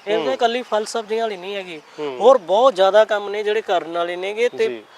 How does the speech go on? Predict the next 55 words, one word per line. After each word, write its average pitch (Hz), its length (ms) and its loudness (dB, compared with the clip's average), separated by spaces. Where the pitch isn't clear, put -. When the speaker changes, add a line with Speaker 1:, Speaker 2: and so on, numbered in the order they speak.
Speaker 1:
ਉਹਦੇ 208 140 2
ਨਾਲ 277 220 4
ਇੱਕ 262 240 -4
ਤਾਂ 254 160 0
ਇਹ 233 180 2
ਗੱਲ 247 240 -2
ਹੈ 240 120 0
ਕਿ 247 140 -8
ਸਾਡੇ 208 460 -2
ਜਿਹੜੇ 226 460 -4
ਖਾਣ 196 360 -8
ਪੀਣ 202 260 -10
ਦਾ 196 120 -4
ਵੀਰੇ, 185 240 -6
ਪੰਜਾਬ, 180 520 -6
ਜਿਹੜੇ 175 200 -8
ਪੰਜਾਬ 175 360 -4
ਦੇ 170 100 -12
ਲੋਕ 160 380 -10
ਆ, 202 40 -8
ਉਹਨਾਂ 196 240 -14
ਦਾ 202 140 -10
ਖਾਣ 185 220 -8
ਪੀਣ 208 160 -10
ਦਾ 220 140 -6
ਹਰੇਕ 214 180 -4
ਦੀ 233 120 -12
ਸਿਹਤ 240 180 -10
ਤੇ - 100 -12
ਬਹੁਤ 247 260 -2
ਅਸਰ 233 140 -6
ਹੁੰਦਾ। 220 320 0
Speaker 2:
ਬਹੁਤ 127 220 -6
ਹੁੰਦਾ 104 180 -16
ਜੀ। - 180 -18
Speaker 1:
ਹੁਣ 262 180 6
ਜਿਹੇ 208 340 2
ਜਿਹੀ 269 340 -6
ਕਿਰਤ 240 640 4
ਤੁਹਾਡੇ 254 240 2
ਮਨ 240 320 6
'ਚ - 80 -8
ਕੀ 247 240 0
ਆ 190 120 10
ਰਿਹਾ 190 120 6
ਜਦੋਂ 220 160 0
ਖਾਣਾ 214 340 4
ਤਿਆਰ 196 340 4
ਕਰਦੇ 165 380 -2
ਹੋ, 147 140 -4
ਤੇ 269 80 4
Speaker 2:
ਹੂੰ। 247 100 2
Speaker 1:
ਉਹਦਾ 240 260 4
ਇਫੈਕਟ 233 460 -2
ਹੀ 269 320 -2